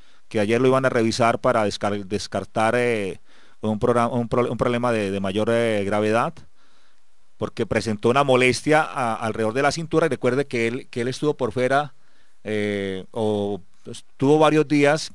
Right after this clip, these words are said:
eh, por fuera de la titular o de la, de, de participar, porque presentó una molestia en la columna. Recuerde que en un partido cayó mal,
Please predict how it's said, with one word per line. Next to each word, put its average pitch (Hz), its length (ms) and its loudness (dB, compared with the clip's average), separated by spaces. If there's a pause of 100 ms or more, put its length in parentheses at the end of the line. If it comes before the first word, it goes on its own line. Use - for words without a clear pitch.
(120)
eh, 113 440 -2
por 110 180 0
fuera 131 260 4
de 143 60 6
la 123 120 2
titular 117 500 2
o 127 120 6
de 113 80 2
la, 110 100 0
de, 107 320 0
de 101 120 -4
participar, 110 680 -2 (480)
porque 101 640 -4
presentó 98 380 -8
una 113 140 -4
molestia 110 420 -4
en 120 80 -6
la 107 80 -4
columna. 113 680 -4
Recuerde 113 520 -6
que - 100 -8
en 107 60 -6
un 104 60 -8
partido 123 360 -2
cayó 110 260 -2
mal, 120 280 -4